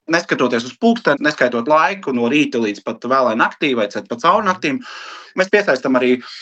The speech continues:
teiksim tā, Ukrainas bruņotos spēkus un arī attiecīgās instances. Tāpat tās mums arī ir nato speciālisti. Un, attiecīgi, tad, eh,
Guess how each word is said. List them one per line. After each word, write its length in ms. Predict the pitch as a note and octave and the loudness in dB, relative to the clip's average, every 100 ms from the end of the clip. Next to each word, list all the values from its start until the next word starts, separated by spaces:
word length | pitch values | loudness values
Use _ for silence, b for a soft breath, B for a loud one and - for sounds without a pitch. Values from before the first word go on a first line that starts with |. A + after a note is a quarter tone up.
| B B | B B
teiksim 320 | B2+ A#2 A#2 | -2 0 -2
tā, 100 | A#2 B2 | 2 2
Ukrainas 400 | D3+ C3+ A#2 A#2 - | 4 0 0 -4 0
bruņotos 500 | D#3+ D#3+ B2 A#2+ A#2 - | 4 6 4 0 -4 -2
spēkus 540 | C#3 C3 B2 G#2+ - - | 0 2 0 -6 -8 -2
un 280 | A#2+ A#2 A2+ | 2 4 2
arī 200 | A2+ G#2+ | 0 2
attiecīgās 600 | A#2+ A#2 A2 A2 G#2+ G#2 | 0 0 0 0 0 2
instances. 560 | A#3 C#4+ F3+ C#3 B2+ - - | 2 2 0 -2 -6 -10 -2
Tāpat 240 | B2 B2 | -2 2
tās 160 | A#2+ A2 | 0 2
mums 200 | A#2 A#2 | -2 -2
arī 160 | A2 G#2 | -2 -2
ir 80 | G#2 | 0
nato 300 | D3 B3+ D#3 B2+ | -2 2 2 2
speciālisti. 720 | A2+ D#3+ D#3 A#2+ A2+ A#2 - A2+ B B B | 2 0 2 2 0 -4 -8 -16 B B B
Un, 160 | F3 | 2
attiecīgi, 540 | E3 F3+ C#3+ C#3 B2+ A#2 | 2 2 0 -2 -2 0
tad, 220 | B2+ B2+ | 0 2
eh, 200 | A#2+ A2+ | 0 0